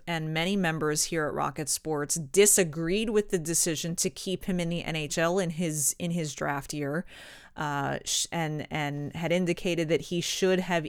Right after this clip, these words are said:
either gone back to Europe or played in Laval.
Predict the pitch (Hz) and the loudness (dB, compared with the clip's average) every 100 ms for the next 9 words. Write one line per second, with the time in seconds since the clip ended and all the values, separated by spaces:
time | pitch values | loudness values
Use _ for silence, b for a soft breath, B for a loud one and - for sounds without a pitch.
0 | - 175 190 202 190 175 165 160 180 156 | 2 4 6 6 4 4 4 4 -2 -2
1 | 156 151 147 - - 156 - 156 151 139 | 0 0 -2 -4 -2 -2 0 -2 -2 -4
2 | 139 165 - - | -6 -6 -6 -8